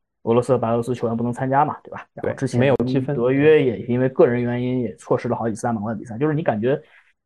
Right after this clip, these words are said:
Speaker 1: 之前本来是每一次大满贯都是一个这世界上应该可能最好的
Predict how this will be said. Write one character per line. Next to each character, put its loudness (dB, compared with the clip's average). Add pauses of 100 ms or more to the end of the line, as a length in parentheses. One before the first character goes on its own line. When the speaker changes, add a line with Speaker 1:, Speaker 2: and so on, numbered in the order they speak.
(380)
Speaker 1:
之 2
前 2
本 0
来 -2
是 -4
每 -2
一 -4
次 -2
大 4
满 -2
贯 -2
都 0
是 -4
一 -4
个 -4 (1000)
这 -6
世 -4
界 2
上 -2
应 0
该 2
可 -8
能 -4
最 2
好 -2
的 -4